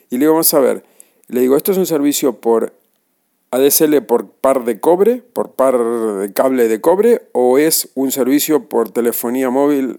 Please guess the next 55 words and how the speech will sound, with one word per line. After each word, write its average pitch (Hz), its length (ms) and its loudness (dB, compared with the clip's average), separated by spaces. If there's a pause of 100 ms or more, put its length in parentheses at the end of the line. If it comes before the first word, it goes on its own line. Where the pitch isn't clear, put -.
¿Cómo 165 220 0
me 151 140 0
dan 139 160 2
el 135 80 -2
servicio 127 360 -4
de 117 60 -2
internet 117 540 -4 (100)
y 113 140 -6
de, 104 560 -2 (220)
y 117 80 -8
de 113 100 0
telefonía 110 600 -4
fija? - 380 -10 (500)
¿Por 117 220 -2
cobre 208 440 0 (120)
o 117 160 -6
por, 110 760 0 (160)
por 113 160 -10
tres - 300 -6
G?". 78 140 -8 (640)
Y 123 80 2
al, 113 240 0
y 120 180 -2
al 107 100 -2
que 120 80 -6
me 120 100 -6
atiende 135 200 -4
me 139 80 -2
dice, 117 160 -4
"No, 139 140 0
no, 143 100 0
no, 151 220 -2
por - 160 -8
cobre, 120 280 0
por - 200 -12
cobre, 123 240 0
esto 117 240 -2
es 113 160 -10
todo 110 360 0
cableado 107 400 0
y 85 40 -6
tal". - 240 -8
Ahí 110 140 -6
digo, 113 160 0
"Ah, 104 80 0
bueno, 95 260 -4
vale". - 260 -6
Entonces, - 260 -20
como 98 200 -10
el 92 80 -10
tío, 135 180 0
pues, 131 100 -6
me 139 80 -4
lo 143 80 0
explicó, 190 540 -2